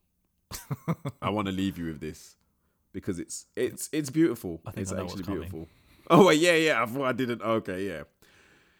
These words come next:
Speaker 1: The Dalai Lama once said, oh, actually, it's written here as the Daily
Speaker 2: The
Speaker 1: Lama.
Speaker 2: Daily Lama.
Speaker 1: <laughs> The Daily
Speaker 2: I saw
Speaker 1: Lama.
Speaker 2: that. I saw that.
Speaker 1: Um, if there's one thing you take from this episode, it's this.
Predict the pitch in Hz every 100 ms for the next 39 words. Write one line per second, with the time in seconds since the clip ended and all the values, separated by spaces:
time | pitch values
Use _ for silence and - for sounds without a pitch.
0 | _ _ 110 147 151 151 135 131 113 98
1 | 98 - _ _ _ _ 107 117 95 113
2 | 95 110 117 101 95 90 - - 110 92
3 | 101 101 90 104 101 107 107 101 120 -
4 | 165 110 104 101 92 160 131 117 110 104
5 | 101 92 92 - 117 117 92 87 - _
6 | - 98 101 98 98 - - 147 - 156
7 | 135 170 165 156 123 - 117 - 107 113
8 | - - 87 73 - 85 - -